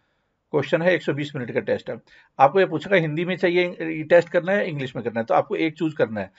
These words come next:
अगर आपने चूज नहीं किया तो अपने आप ही ऑटोमेटिकली सिस्टम आपको बाहर, अ, जाने नहीं देगा, आपसे बताएगा कि आप इसमें चेंज कीजिए, अ, चूज कीजिए। तो आपने मान लो इंग्लिश कर लिया, फिर आपको क्या है कि I have read, I have read and understood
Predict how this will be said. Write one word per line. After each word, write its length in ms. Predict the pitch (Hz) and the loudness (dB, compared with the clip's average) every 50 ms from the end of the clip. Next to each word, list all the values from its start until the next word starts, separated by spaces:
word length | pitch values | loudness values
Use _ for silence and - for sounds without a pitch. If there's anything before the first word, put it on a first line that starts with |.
| _ _ _ - | _ _ _ -4
अगर 160 | - 135 170 | 0 4 4
आपने 200 | 165 160 190 165 | 4 2 0 -2
चूज 200 | - 190 190 180 | -4 -4 -4 -2
नहीं 100 | 196 190 | -4 -2
किया 120 | - 202 | -2 0
तो 80 | 196 202 | 0 0
अपने 160 | 170 170 175 | 0 2 2
आप 100 | 175 175 | 2 2
ही 60 | 175 | 2
ऑटोमेटिकली 480 | 170 156 - 170 156 151 160 170 175 156 | 0 -2 -2 -4 -4 -6 -6 -6 -6 -6
सिस्टम 300 | - 160 143 - 170 147 | -6 -8 -6 -4 -2 0
आपको 240 | - 123 - - 131 | 0 -2 -2 0 2
बाहर, 260 | 123 120 120 131 - | 2 2 2 0 -2
अ, 240 | - 139 127 123 117 | -4 -2 -2 -2 2
जाने 280 | 110 135 135 147 151 | 4 4 4 4 2
नहीं 140 | 143 123 113 | -2 -2 -4
देगा, 340 | 107 107 101 107 110 110 - _ _ _ _ _ - _ - | -4 -2 0 -2 -2 -2 -6 _ _ _ _ _ -14 _ -6
आपसे 220 | - 143 165 160 | -4 -2 0 2
बताएगा 420 | 139 131 120 147 147 151 156 165 | 2 4 6 6 6 6 4 2
कि 100 | 160 170 | 0 2
आप 140 | 165 151 156 | 2 2 2
इसमें 340 | 151 127 - 175 180 190 214 - _ - _ | 0 -4 -6 -6 -6 -6 -6 -10 _ -14 _
चेंज 280 | - 165 160 156 135 - | 2 2 2 2 0 -4
कीजिए, 300 | 131 104 95 95 95 92 | -8 -8 -8 -10 -12 -12
अ, 240 | - - 131 123 | -8 -8 -8 -8
चूज 280 | 123 - 165 165 165 139 | -6 -6 -6 -8 -6 -6
कीजिए। 320 | - 120 95 95 98 92 - _ - - - _ _ | -8 -8 -8 -8 -10 -10 -12 _ -20 -20 -20 _ _
तो 80 | 143 | 4
आपने 200 | 151 - 202 202 | 4 4 4 2
मान 200 | 190 180 170 175 | 2 2 2 2
लो 100 | 180 196 | 2 0
इंग्लिश 260 | 190 175 175 175 - - | 0 0 -2 -4 -4 -2
कर 160 | - 135 104 | -2 -2 0
लिया, 180 | 104 104 104 | 0 0 -2
फिर 180 | - - 190 180 | 0 2 4 4
आपको 220 | 170 165 170 202 | 4 2 0 -2
क्या 140 | 160 190 185 | -2 0 0
है 80 | 180 185 | 0 -2
कि 100 | 208 214 | -6 -10
I 280 | - _ - 156 160 | -8 _ 0 2 2
have 200 | 175 165 165 160 | 4 2 2 2
read, 300 | 143 123 127 139 139 123 123 - - _ _ _ _ _ - - | 2 2 2 2 2 0 -2 -10 -18 _ _ _ _ _ -2 4
I 180 | - 180 202 208 | 8 8 8 8
have 200 | 214 208 170 139 | 8 6 4 4
read 240 | 147 165 180 185 - - - | 4 2 2 0 -2 -2 -4
and 120 | 165 151 156 | -2 -2 -2
understood 480 | 160 - 160 147 160 156 - 190 170 | -4 -4 -2 -2 -2 -4 -4 -4 -6